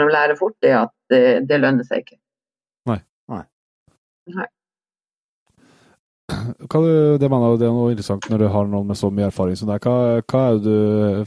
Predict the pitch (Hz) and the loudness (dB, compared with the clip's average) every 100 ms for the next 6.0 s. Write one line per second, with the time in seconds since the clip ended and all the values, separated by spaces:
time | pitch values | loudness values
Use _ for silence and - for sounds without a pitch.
0 | - 110 - 120 95 131 139 - _ _ | -4 -4 2 2 2 0 -2 -6 _ _
1 | _ _ _ _ _ _ _ _ _ 190 | _ _ _ _ _ _ _ _ _ 2
2 | 196 196 185 190 185 214 - 175 175 185 | 2 2 0 0 0 -2 -2 -2 0 2
3 | 185 156 139 139 151 165 180 - 160 156 | 2 0 0 2 2 2 0 -4 -6 -6
4 | - 160 156 147 139 135 131 127 123 120 | -4 -6 -4 -2 0 2 4 4 4 2
5 | 117 - _ - 170 170 - - - - | -2 -8 _ -2 0 0 -6 -20 -20 -20